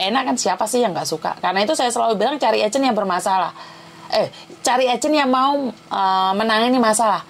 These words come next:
Bukan cari agent yang tidak ada masalah, terus ada masalah sedikit aja, masalah I D four zero seven E aja nggak bisa bantu. Itu sebenarnya masalah kecil. Dari situlah kita, kita tahu sebenarnya agent yang benar-benar tanggung jawab. Lah, ini aja, kamu finish kontrak aja sudah kayak gini.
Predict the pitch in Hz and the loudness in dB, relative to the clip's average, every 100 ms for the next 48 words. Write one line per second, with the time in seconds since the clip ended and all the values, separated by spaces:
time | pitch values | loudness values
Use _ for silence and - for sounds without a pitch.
0 | - - - 208 302 294 269 240 220 214 | -18 -18 -8 -2 0 2 2 2 0 -2
1 | 285 294 240 240 208 165 170 170 170 214 | -2 0 0 0 0 0 0 0 2 2
2 | 233 285 - - 226 226 190 185 175 196 | 2 0 -4 -4 0 0 0 -2 -2 -2
3 | 190 175 170 214 208 180 269 - - - | -2 -6 -4 -2 0 0 -2 -6 -18 -20
4 | - - 196 196 226 - 214 196 208 214 | -18 -4 -2 0 0 0 -2 0 0 0
5 | 190 214 202 196 196 208 180 226 220 285 | -2 0 0 0 0 0 0 0 0 0
6 | 202 170 170 160 165 160 - - - - | -2 -2 -2 -2 -2 -4 -8 -12 -20 -16
7 | - - 277 185 175 247 220 - 180 220 | -6 -2 0 0 0 2 0 0 -2 -2
8 | 214 180 - - - - - - - 175 | -4 -4 -8 -20 -20 -20 -20 -18 -4 0
9 | 190 247 392 403 294 311 294 - 254 302 | 2 2 2 2 0 -2 -4 -6 -2 -2
10 | 294 233 247 233 196 202 214 220 226 220 | 0 0 0 0 0 0 0 0 2 2
11 | 190 180 175 185 180 180 190 165 151 165 | 2 -2 -2 -2 -2 -2 0 0 0 2
12 | 190 208 196 294 - - - - - 208 | 2 0 2 -2 -2 -16 -18 -18 -6 -2
13 | 254 269 247 233 240 220 233 233 302 - | 0 2 0 0 0 0 -2 0 0 -2
14 | - - - - 190 175 160 202 208 | -14 -20 -6 -4 -2 0 0 2 -2